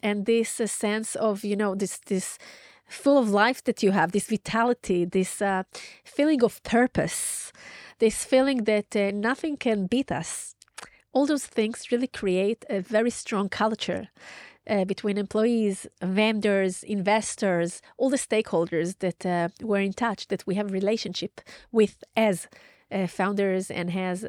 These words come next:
as, uh, uh, C-level C E Os. And I'm sure that everything you dealt with and still deal with, uh, you bring into it. And, and, you know, it's like, um, breathing,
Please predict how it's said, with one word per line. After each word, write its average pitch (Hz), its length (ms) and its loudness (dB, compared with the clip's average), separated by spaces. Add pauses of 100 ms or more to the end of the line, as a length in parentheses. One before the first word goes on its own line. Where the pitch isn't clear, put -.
(140)
as, 175 220 -2
uh, 170 320 0
uh, 170 220 -2
C-level 196 540 0
C 160 260 -4
E - 40 -2
Os. 220 280 -2 (640)
And 220 160 0
I'm 202 160 0
sure 254 240 4
that 226 200 2
everything 247 580 0
you 233 200 2
dealt 202 400 2
with 185 360 -4
and 202 220 -2
still 226 440 2
deal 202 360 2
with, 226 240 2 (720)
uh, 185 440 2
you 214 160 2
bring 220 340 0 (500)
into 220 240 0
it. 254 260 0
And, 180 220 -4
and, 185 260 -6
you 208 120 -2
know, 226 140 0
it's 220 200 -4
like, 170 240 0
um, 175 260 -2 (1080)
breathing, 226 340 6